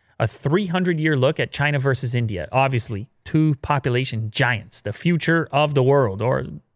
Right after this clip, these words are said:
the present of the world, to be honest with you. And, uh, we're talking, we're talking about big numbers in the billions. Now, I've talked in the past about how, uh, China's slowing down on the growth.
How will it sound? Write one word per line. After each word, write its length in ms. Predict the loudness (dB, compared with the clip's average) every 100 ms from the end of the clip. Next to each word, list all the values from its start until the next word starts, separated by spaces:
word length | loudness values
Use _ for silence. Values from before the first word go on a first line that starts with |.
| _ _ _ _ -16
the 200 | -8 -4
present 500 | 0 0 0 -4 -14 -20 _ _ _ -2
of 140 | 0
the 100 | 2
world, 280 | 0 0 0
to 80 | -2
be 120 | -4
honest 220 | -4 -4
with 120 | -4 -6
you. 140 | -8 -12 _ _ _ _ -6
And, 680 | -2 0 0 0 0 0 2
uh, 200 | 2 2
we're 120 | 0
talking, 460 | 0 0 0 -2 0
we're 100 | 0
talking 320 | 0 0 0
about 540 | 2 2 0 0 2
big 260 | 4 4 4
numbers 420 | 2 2 2 2
in 100 | 2
the 60 | 0
billions. 640 | 2 2 2 2 0 -4 -8 _ _ _
Now, 460 | 0 2 2 0 -2 _ -4
I've 220 | 0 0
talked 240 | 0 -2 0
in 60 |
the 60 | -4
past 380 | -2 -2 -2 0
about 260 | 0 0
how, 480 | 0 0 2 0 -2 _ _ _ _ _ _ -6
uh, 180 | -6 -6 _ _ _ _ _ _ _ _ _ _
China's 340 | 0 2 2 0
slowing 300 | 2 2 2
down 240 | 2 0
on 100 | -2
the 80 | -2
growth. 380 | 0 0 0